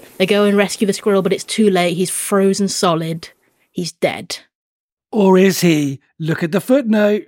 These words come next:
Speaker 1: Ah, this is an interesting difference between the paper book and the ebook. I don't have the footnote. Well, I do, but they're right at the end of the book, so they don't come up when they should.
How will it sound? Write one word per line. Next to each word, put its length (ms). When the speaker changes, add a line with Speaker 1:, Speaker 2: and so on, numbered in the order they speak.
Speaker 1:
Ah, 540
this 140
is 120
an 100
interesting 540
difference 460
between 540
the 80
paper 340
book 400
and 320
the 260
ebook. 440
I 140
don't 220
have 180
the 80
footnote. 680
Well, 140
I 100
do, 440
but 200
they're 160
right 340
at 120
the 120
end 120
of 60
the 80
book, 420
so 100
they 120
don't 200
come 160
up 120
when 120
they 80
should. 420